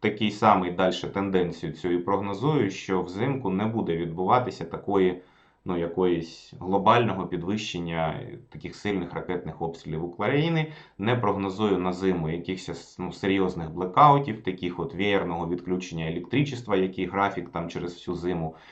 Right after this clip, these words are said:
йде такого відключення, теж не прогнозую. Можливо, якісь окремі такі проблеми, може, будуть, ну, такого глобального ні. Е, цей прогноз, е, ну, ще раз повторюсь, він зроблений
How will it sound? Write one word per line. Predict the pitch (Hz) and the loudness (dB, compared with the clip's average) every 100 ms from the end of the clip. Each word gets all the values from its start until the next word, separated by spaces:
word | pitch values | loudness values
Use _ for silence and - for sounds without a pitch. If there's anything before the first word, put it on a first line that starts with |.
| - | -16
йде | 85 78 85 | -12 -4 -2
такого | 82 80 85 85 | -2 -4 -4 -2
відключення, | 85 85 85 82 - 78 | -4 -4 -4 -4 -6 -6
теж | - 139 - | 0 0 0
не | 104 | -2
прогнозую. | 98 98 95 92 92 85 82 - - - | 0 0 0 0 0 0 -2 -6 -20 -8
Можливо, | 104 117 123 143 123 | 0 2 4 6 6
якісь | 127 127 127 | 4 2 2
окремі | 123 131 156 127 | 2 4 4 4
такі | 92 92 92 90 85 | 0 -2 -2 0 0
проблеми, | - 98 92 92 85 80 | 0 -2 2 2 2 -2
може, | 80 82 85 | -4 -4 -6
будуть, | 80 76 - 90 | -4 -6 -6 -8
ну, | 92 | -8
такого | 92 107 92 | -2 0 0
глобального | 92 95 110 117 95 87 87 90 - - | 0 0 2 2 0 -4 -8 -12 -18 -12
ні. | 98 87 76 73 - - - - - - - _ | -4 -2 -2 -4 -10 -20 -20 -20 -20 -20 -20 _
Е, | - 92 90 90 87 82 80 | 2 6 6 4 2 0 -2
цей | - 123 | 2 2
прогноз, | 117 113 123 117 107 - 104 | 4 4 4 2 2 -4 0
е, | 101 101 95 92 82 71 | 4 6 6 4 2 -2
ну, | 101 101 82 69 - _ _ _ _ _ - - - | -4 -2 -2 -4 -12 _ _ _ _ _ -20 -20 -14
ще | 80 107 | -4 2
раз | 98 - | 2 2
повторюсь, | 117 - 156 107 110 | -2 4 4 4 2
він | 113 | 0
зроблений | 101 110 98 101 98 95 85 | 2 4 4 4 2 2 0